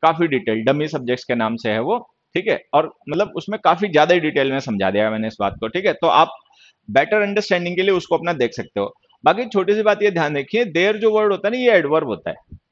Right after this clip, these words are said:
ये कोई noun या pronoun नहीं होता। तो ये हमारा प्रॉपर subject कभी बन भी नहीं सकता, क्योंकि ये noun या pronoun होता ही नहीं है, ये एडवर्ब होता है, ठीक है।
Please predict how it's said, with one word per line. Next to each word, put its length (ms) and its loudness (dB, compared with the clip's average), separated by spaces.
ये 120 0
कोई 160 -2
noun 260 2
या 60 0
pronoun 360 -2
नहीं 180 0
होता। 200 -4
तो 160 -2
ये 120 2
हमारा 300 4
प्रॉपर 340 2
subject 360 -4
कभी 220 -2
बन 180 2
भी 100 0
नहीं 140 0
सकता, 300 -6
क्योंकि 320 -6
ये 100 2
noun 260 0
या 60 -4
pronoun 300 -4
होता 280 -2
ही 140 -2
नहीं 140 -2
है, 100 -2
ये 80 -2
एडवर्ब 360 0
होता 200 -4
है, 60 -2
ठीक 180 -2
है। 80 2